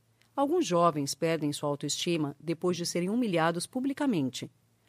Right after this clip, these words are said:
Alguns adultos jamais se levantam depois de cair em uma crise financeira. Homens e mulheres traídos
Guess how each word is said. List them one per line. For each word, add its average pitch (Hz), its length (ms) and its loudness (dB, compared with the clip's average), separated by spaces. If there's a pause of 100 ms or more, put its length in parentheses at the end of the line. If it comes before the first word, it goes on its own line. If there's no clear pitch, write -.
(100)
Alguns 156 320 0
adultos 151 600 -2 (200)
jamais 165 380 2
se - 80 0
levantam 185 480 0
depois 170 320 0
de 160 100 -4
cair 170 400 0
em 196 120 0
uma 196 100 -2
crise 202 320 -2
financeira. 151 680 -2 (560)
Homens 262 320 4
e - 20 2
mulheres 160 540 2
traídos 143 580 -2